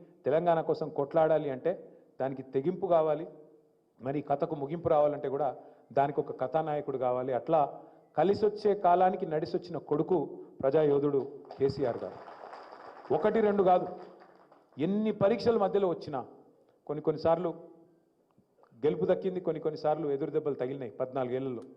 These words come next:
కానీ మొక్కవోని ధైర్యంతో ఏ ఒక్కరోజు కూడా నమ్మకాన్ని కోల్పోకుండా, విశ్వాసాన్ని కోల్పోకుండా ప్రజల మీద భారం వేసి దేవుడి ఆశీర్వాదంతో అల్టిమేట్గా సావు నోట్లో తలబెట్టి ఒక మాట చెప్పాలంటే సాహస-,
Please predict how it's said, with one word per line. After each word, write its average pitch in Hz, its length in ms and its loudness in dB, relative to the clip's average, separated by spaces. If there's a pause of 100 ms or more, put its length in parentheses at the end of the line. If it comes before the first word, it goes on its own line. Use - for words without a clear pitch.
(320)
కానీ 190 360 0 (440)
మొక్కవోని 208 580 4
ధైర్యంతో 180 480 2 (720)
ఏ 160 80 2
ఒక్కరోజు 190 500 4
కూడా 208 380 4 (680)
నమ్మకాన్ని 214 500 4
కోల్పోకుండా, 180 480 2
విశ్వాసాన్ని 156 500 0
కోల్పోకుండా 143 680 0 (340)
ప్రజల 147 300 4
మీద 185 160 2
భారం 151 380 2
వేసి 143 400 -6 (480)
దేవుడి 165 280 4
ఆశీర్వాదంతో 147 840 2 (340)
అల్టిమేట్గా 147 560 0 (520)
సావు 196 300 6
నోట్లో 220 340 4
తలబెట్టి 185 500 2 (1160)
ఒక - 120 -6
మాట 175 320 0
చెప్పాలంటే 180 360 0
సాహస-, 170 560 0